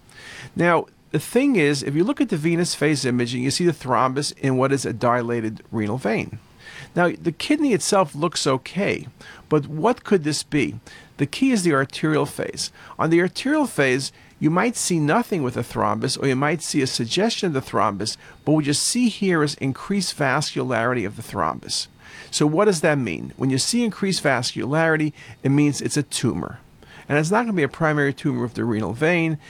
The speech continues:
It means the patient probably had a lower pole, and in fact had a lower pole renal cell carcinoma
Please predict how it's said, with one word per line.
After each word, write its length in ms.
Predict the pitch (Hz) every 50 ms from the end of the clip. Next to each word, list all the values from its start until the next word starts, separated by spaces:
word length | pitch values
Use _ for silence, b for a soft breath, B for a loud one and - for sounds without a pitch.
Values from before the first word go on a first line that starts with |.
| B 123 B
It 120 | B - 123
means 220 | 131 131 127 123
the 60 | -
patient 480 | 113 - - 151 135 139 - 123 113 -
probably 340 | - 165 156 143 123 139 143
had 140 | 135 123 -
a 40 |
lower 320 | 101 123 120 113 117 107 -
pole, 480 | - - - - 151 151 160 175 170
and 100 | - -
in 60 | 90 110
fact 260 | - - - 107 -
had 200 | - 151 165 165
a 40 | 156
lower 220 | 143 139 139 139
pole 260 | - - 139 120 113
renal 240 | - 127 127 123 127
cell 200 | 123 - 120 104
carcinoma 680 | - - - - - - 123 135 147 160 160 160 156